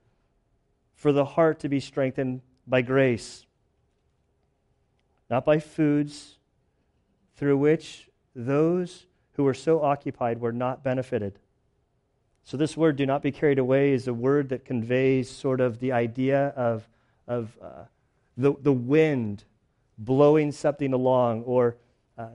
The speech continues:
the current in the water sort of, uh, pulling a boat off course. Um, I think it was in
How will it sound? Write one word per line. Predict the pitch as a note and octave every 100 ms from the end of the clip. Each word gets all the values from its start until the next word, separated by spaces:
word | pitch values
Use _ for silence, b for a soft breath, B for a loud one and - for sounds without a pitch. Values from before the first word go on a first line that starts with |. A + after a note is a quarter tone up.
| A#2+ -
the | C3 B2+
current | C3 E3+ E3+ D#3
in | D3+
the | C3
water | B2 C3 B2+ A#2+
sort | - B2+
of, | A2 - _ _ -
uh, | B2+ -
pulling | - D#3+ D#3 D#3
a | D3
boat | A2+ B2 C#3 C3 C3+
off | C3 B2+ -
course. | _ - C#3 A#2+ A#2 - - _ _ _ _ _ _ _ _ _ _
Um, | C#3 D3+ D#3+ _ _ _ _ _ _ _ _ -
I |
think | C3 B2
it | C#3+
was | B2+
in | C3+ B2 A#2